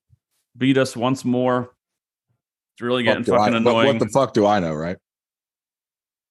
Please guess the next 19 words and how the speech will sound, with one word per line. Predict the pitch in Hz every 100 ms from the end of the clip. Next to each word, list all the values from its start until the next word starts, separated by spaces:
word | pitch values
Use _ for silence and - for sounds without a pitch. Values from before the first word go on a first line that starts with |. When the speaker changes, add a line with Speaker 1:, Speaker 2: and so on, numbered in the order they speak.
| _ _ _ _ _ _ _ _ _ _ _ _ _ _ _ _ _ _ _ _ _ _ -
Speaker 2:
All | 78
right, | 69
let | 62 -
me | 76
get | 76
back | 71 67 -
here. | 73 64 64 - _ _ _ _ _ _ _ _ _ _ _ _ _ -
All | 107
right, | 85 -
so | - - 95 90 90 - _ _ _ _ _ _ _ _ _ _ _ _ _ _ _ 98
I |
have | 143
kind | 151 165
of | 156
an |
interesting, | 113 - - 127 117 110
uh, | 104 101
interesting | 107 - - 113
grouping. | 78 98 - -